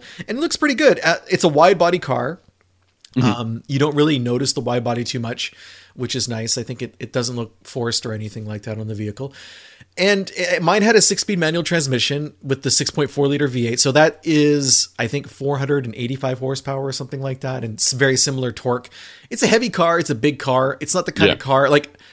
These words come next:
Speaker 1: where I'm living now, there's a lot of fun back roads. It's not that kind of car. Like, it's, it's okay, but it feels a little bit oversprung for those roads. And that it was on all-season tires because I think that the fleet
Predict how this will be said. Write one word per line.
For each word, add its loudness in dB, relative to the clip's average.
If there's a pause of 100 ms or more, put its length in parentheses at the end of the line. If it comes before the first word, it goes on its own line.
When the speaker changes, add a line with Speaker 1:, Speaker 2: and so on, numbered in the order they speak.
(120)
Speaker 1:
where 0
I'm 0
living 0
now, -2
there's 0
a -2
lot 2
of -4
fun -4
back -2
roads. -2 (380)
It's -2
not 2
that 4
kind 0
of -6
car. -4
Like, -2
it's, -2 (300)
it's 4
okay, 4
but 2
it -2
feels -2
a -2
little 0
bit 0
oversprung -2
for -6
those 0
roads. 0
And -4
that -4
it -2
was 0
on -2
all-season -2
tires -2
because -6 (380)
I 0
think -6
that -4
the -6
fleet -6